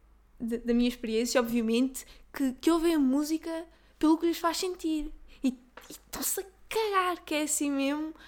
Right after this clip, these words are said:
para se, se a música é boa ou se é má. Sabem? Ah, ouvem só.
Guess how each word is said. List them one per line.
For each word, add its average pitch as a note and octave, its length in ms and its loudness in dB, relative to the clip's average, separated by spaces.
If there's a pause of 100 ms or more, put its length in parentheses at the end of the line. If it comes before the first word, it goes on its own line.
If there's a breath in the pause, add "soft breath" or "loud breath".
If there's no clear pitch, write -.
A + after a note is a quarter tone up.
(160 loud breath)
para D4+ 220 2
se, D4+ 580 -2
se - 160 -4
a D#4+ 40 0
música E4 260 -2
é D#4 80 4
boa C#4+ 580 0
ou D#4+ 120 0
se - 200 -2
é F#4 120 -2
má. D#4+ 340 -6 (480)
Sabem? B3 580 -2 (1500)
Ah, D4+ 180 0
ouvem G4+ 380 -2
só. G4 500 -4